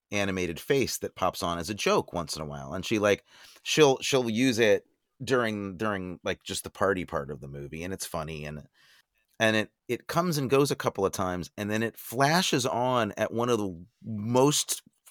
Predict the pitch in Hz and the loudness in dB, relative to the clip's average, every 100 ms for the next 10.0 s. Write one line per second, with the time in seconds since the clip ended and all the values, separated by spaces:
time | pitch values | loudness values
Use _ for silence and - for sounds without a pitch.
0 | - - 135 139 - 123 113 101 104 104 | -10 -2 2 2 2 0 0 0 0 -2
1 | 87 - 85 - 104 92 - 82 82 76 | -6 -6 -6 -4 -4 -4 -4 -6 -8 -10
2 | 71 87 113 104 90 - 95 - - 131 | -10 -4 -2 -2 -6 -8 -10 -12 -6 -4
3 | 165 - 117 113 95 - 98 95 - 78 | -4 -4 -4 -2 -4 -2 -2 -2 -6 -12
4 | 73 73 82 104 - _ _ 104 - - | -14 -12 -4 -4 -4 _ _ -2 -2 0
5 | 127 120 104 90 - 120 107 85 104 87 | -2 0 0 -2 0 0 -2 0 0 0
6 | 87 76 73 101 92 - 80 73 - 73 | -4 -6 -6 -4 -4 -4 -8 -8 -8 -8
7 | 69 67 67 90 82 _ - _ _ 92 | -10 -12 -8 -6 -8 _ -20 _ _ -6
8 | 127 143 165 - 175 147 120 90 - - | -2 0 -2 -4 -4 0 -2 -4 -8 -20
9 | _ _ _ _ _ _ 104 120 151 175 | _ _ _ _ _ _ -4 0 0 -2